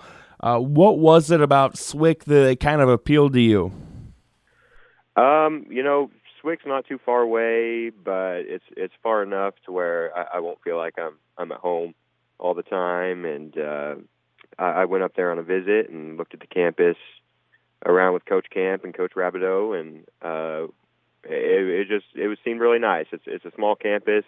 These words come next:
Speaker 2: and, um, it, it's just kinda still got everything, um, but it's still got that hometown feel. So, uh, that's, that's what I like best about it.
Speaker 1: Uh, looking at the next couple of years there in Creston, uh, what do you hope to accomplish?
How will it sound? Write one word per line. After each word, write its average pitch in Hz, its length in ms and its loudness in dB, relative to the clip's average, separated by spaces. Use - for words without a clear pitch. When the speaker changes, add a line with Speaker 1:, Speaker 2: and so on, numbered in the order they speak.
Speaker 2:
and, 80 200 -12
um, 82 480 -4
it, 85 240 -2
it's 90 180 -6
just - 160 -12
kinda 95 300 -2
still 95 140 -2
got 92 180 0
everything, 98 720 -4
um, 80 400 -10
but 82 100 -2
it's 76 140 -6
still 87 200 -2
got 82 260 -4
that 80 180 -6
hometown 82 460 -6
feel. 78 320 -6
So, - 240 -8
uh, 76 220 -4
that's, 82 200 -4
that's 87 260 -4
what 85 100 0
I 78 40 -2
like 76 260 -8
best - 220 -10
about - 240 -14
it. - 80 -20
Speaker 1:
Uh, 113 220 -2
looking 160 500 0
at 135 80 -2
the 143 80 0
next 139 320 0
couple 139 300 4
of 135 40 4
years 131 360 2
there 123 260 2
in 120 120 -2
Creston, 131 760 0
uh, 117 240 2
what 131 540 2
do 170 80 0
you 156 160 2
hope 143 300 2
to 139 180 0
accomplish? 123 760 0